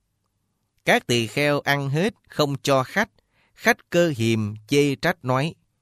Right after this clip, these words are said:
"Sa môn Thích Tử thường khen ngợi bố thí, chỉ có nhận sự bố thí của người mà không bố thí cho ai." Các tỳ kheo bạch Phật,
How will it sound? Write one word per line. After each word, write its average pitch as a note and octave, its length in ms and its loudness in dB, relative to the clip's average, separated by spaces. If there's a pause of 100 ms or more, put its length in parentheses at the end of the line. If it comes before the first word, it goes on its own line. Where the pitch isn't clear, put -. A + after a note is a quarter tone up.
(640)
"Sa C3+ 240 2
môn C3 280 -2
Thích - 240 -4
Tử A2 340 -2 (280)
thường A#2+ 360 2
khen E3 280 0
ngợi G#2 280 2
bố B2+ 280 0
thí, C#3 300 -4 (440)
chỉ B2 160 2
có A3+ 120 4
nhận B2 340 2
sự G#2+ 320 -2
bố C3+ 280 0
thí E3+ 380 0
của A#2+ 180 0
người G#2 400 0 (320)
mà A#2+ 340 2
không D3 300 -2
bố D#3 180 2
thí F#3 320 -2
cho C#3 160 0
ai." B2+ 400 -4 (1040)
Các G#3+ 220 0
tỳ A#2+ 200 -2
kheo D#3+ 460 -2
bạch G#2+ 200 0
Phật, G#2+ 320 -2